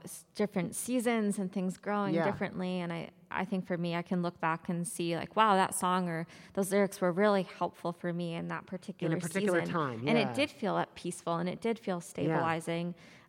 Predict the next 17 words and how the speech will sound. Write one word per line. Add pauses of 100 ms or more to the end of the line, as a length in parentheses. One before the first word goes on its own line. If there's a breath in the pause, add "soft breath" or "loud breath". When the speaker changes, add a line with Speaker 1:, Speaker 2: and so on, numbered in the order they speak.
(120)
Speaker 1:
Um, (140)
but
we
do,
we
grow
and
we
change
and
we
find
things
in
different
ways.
Speaker 2:
Yeah.